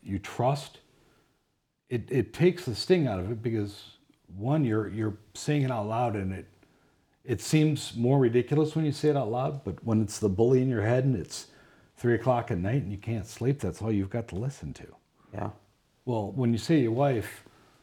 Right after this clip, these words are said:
Speaker 1: "You know, hon, I, I, I heard you say I look nice today, but for whatever reason, it sounded to me like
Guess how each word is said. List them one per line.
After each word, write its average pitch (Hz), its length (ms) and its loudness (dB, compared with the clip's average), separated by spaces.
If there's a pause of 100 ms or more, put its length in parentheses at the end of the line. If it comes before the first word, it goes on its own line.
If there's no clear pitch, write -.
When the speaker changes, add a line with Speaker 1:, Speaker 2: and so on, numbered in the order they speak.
(920)
Speaker 1:
"You 131 80 0
know, 131 120 2
hon, 139 220 2
I, 123 160 0
I, 113 380 -4
I 107 40 2
heard 160 260 8
you 143 60 0
say 147 240 4
I 131 80 4
look 120 260 -2
nice 127 240 0
today, 85 380 -4
but 87 260 -10 (1120)
for - 200 -6
whatever 117 240 0
reason, 104 640 2 (720)
it 101 140 -8
sounded 151 320 4
to 120 60 4
me 110 180 2
like 95 480 -4